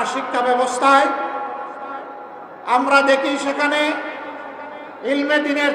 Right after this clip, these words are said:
চর্চা হয়, সেখানে কোনো গণরুম নাই, সেখানে কেউ কাউকে খুন করে না, মাদ্রাসার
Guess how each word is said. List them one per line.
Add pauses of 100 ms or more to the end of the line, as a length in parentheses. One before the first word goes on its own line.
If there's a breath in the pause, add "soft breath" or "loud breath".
চর্চা (100)
হয়, (1400)
সেখানে (120)
কোনো (100)
গণরুম (140)
নাই, (2250)
সেখানে (180)
কেউ (140)
কাউকে (140)
খুন (160)
করে (100)
না, (2250)
মাদ্রাসার